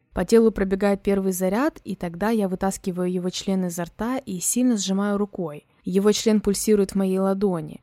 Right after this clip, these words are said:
Он корчится от муки и небольшой боли, начинает стонать и умолять не делать так.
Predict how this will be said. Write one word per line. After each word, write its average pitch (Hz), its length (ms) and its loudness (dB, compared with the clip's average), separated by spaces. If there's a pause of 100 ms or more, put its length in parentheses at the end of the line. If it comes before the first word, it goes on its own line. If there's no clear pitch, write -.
(160)
Он 185 120 -2
корчится 202 580 0
от 190 140 -4
муки 214 300 2
и 185 40 0
небольшой 180 540 -2
боли, 190 460 2 (400)
начинает 233 500 2
стонать 233 460 2
и - 20 4
умолять 208 400 2
не 220 100 2
делать 202 460 0
так. - 300 -18